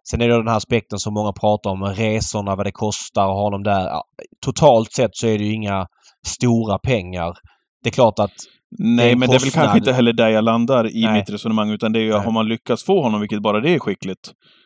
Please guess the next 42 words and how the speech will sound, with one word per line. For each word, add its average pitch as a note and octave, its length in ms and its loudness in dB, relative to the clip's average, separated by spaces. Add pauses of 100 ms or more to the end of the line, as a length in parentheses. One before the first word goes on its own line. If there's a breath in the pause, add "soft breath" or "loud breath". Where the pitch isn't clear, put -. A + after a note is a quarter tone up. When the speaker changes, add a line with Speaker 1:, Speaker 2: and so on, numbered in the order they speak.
(280 soft breath)
Speaker 2:
Eh, G2 260 -6
givetvis A2+ 580 0
så A2 100 -2
är G2+ 100 4
inte, G#2+ 220 0
är G#2 360 0
han G#2 120 0
inte A2 160 -2
den A#2 140 0
billigaste A2+ 460 2
talangen, G2+ 520 0
eh, F#2+ 760 -8
på, F#2+ 420 -12 (800)
på F#2+ 440 -8
A G2 160 -8
T G2+ 60 -14
G G2+ 120 -6
och F#2 100 -10
kanal G2+ 200 -8
sjuttiofem. G2+ 420 -4 (320 soft breath)
Men G#2 100 -4
det G#2+ 60 0
ska - 120 -4
han A#2 80 0
ju A2 40 0
inte G#2 140 -4
heller G#2 180 0
vara. A2 340 -4 (380 soft breath)
Men A2+ 180 2
man A2 100 2
kanske G#2+ 220 0
Speaker 1:
Nej. A2 60 -6
Speaker 2:
ska A2 120 2
använda G#2+ 280 -2
hans G2+ 120 -4
kompetens A#2+ 560 -2
till - 140 -8
någonting G3+ 320 -12
helt F#3+ 160 -8
annat, - 220 -10 (120)
känner G#3 260 -4
jag. - 120 -6